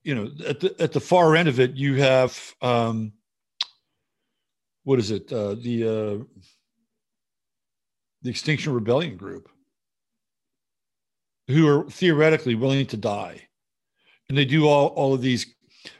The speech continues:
agitprop actions, the latest one being where there was a bunch of them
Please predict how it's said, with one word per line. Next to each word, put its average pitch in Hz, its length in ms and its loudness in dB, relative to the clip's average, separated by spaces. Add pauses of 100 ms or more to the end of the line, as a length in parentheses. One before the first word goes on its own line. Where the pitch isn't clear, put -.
(180)
agitprop 131 800 0 (420)
actions, 113 400 -2
the 117 60 -6
latest 120 340 0
one 113 200 -2
being 113 420 -2
where 107 400 -4 (640)
there 135 120 2
was 113 100 0
a 113 40 -4
bunch 123 260 -2
of 123 60 -8
them 117 380 -2